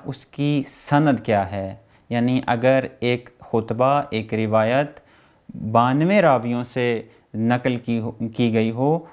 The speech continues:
تو آپ خود اندازہ لگا سکتے ہیں کہ اس خطبے کی، اس روایت کی سند کیا ہے۔ انشاءاللہ اس خطبہ کا محتوا کیا ہے، اس کے اندر علمی نکات کیا ہیں، ہم آنے والے پروگراموں میں آپ کی سماعتوں کی نظر کریں گے۔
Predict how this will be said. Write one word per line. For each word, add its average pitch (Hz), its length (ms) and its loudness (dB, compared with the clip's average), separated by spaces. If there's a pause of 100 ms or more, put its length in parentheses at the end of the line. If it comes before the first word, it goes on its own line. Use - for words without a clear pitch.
(140)
تو 143 280 0
آپ 131 260 0
خود 156 160 2
اندازہ 110 340 0
لگا 110 360 0
سکتے 117 340 -10
ہیں 123 180 -6
کہ 131 140 -4 (140)
اس 175 280 -2 (440)
خطبے 127 420 2
کی، 151 300 -4
اس - 200 -8
روایت 110 540 2
کی 135 100 0
سند 127 520 -4
کیا 113 240 2
ہے۔ 107 200 -2
انشاءاللہ 151 580 2 (260)
اس - 180 -6
خطبہ 131 400 2
کا 139 280 2 (180)
محتوا 120 540 4
کیا 151 300 -2
ہے، 139 220 -2
اس - 140 -14
کے 131 120 -6
اندر 123 300 -2 (100)
علمی 123 280 -2
نکات 123 460 0
کیا 143 220 -2
ہیں، 143 200 -4 (400)
ہم 120 160 2 (100)
آنے 127 240 4
والے 123 420 2 (180)
پروگراموں 113 520 0
میں 127 260 -2 (100)
آپ 110 300 -2
کی 117 100 -4
سماعتوں 110 400 -6
کی 120 80 -4
نظر 117 260 0
کریں 123 320 -2
گے۔ 143 180 0